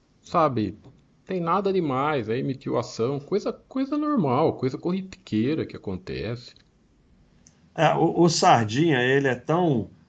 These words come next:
Speaker 2: ele tem tanta necessidade de sair das empresas, que ele passa a vida buscando isso, que ele é obcecado por dividendos. Aí a empresa fala que vai pagar um dividendo imenso, ele reclama.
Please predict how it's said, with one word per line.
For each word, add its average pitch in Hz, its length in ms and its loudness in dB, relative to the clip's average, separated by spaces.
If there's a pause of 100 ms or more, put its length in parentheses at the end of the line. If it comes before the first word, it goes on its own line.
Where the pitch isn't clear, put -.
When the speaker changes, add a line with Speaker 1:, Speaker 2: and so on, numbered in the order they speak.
(280)
Speaker 2:
ele 139 200 0
tem 147 220 0
tanta 175 300 0
necessidade 120 960 2
de 101 200 -4
sair 107 460 0
das 98 240 -2
empresas, 98 640 2
que - 120 -4
ele 104 120 -2
passa 113 360 2
a 104 40 6
vida 120 260 4
buscando 98 540 -4
isso, 104 380 2 (680)
que - 80 0
ele 139 140 8
é 151 60 8
obcecado 151 720 2
por 147 180 0
dividendos. 113 720 -2
Aí 127 140 2
a 147 60 4
empresa 151 420 6
fala 139 240 -2
que - 80 -10
vai 131 100 -6
pagar 127 300 -4
um 127 80 -2
dividendo 117 480 0
imenso, 110 440 4
ele 135 140 -2
reclama. 107 640 -6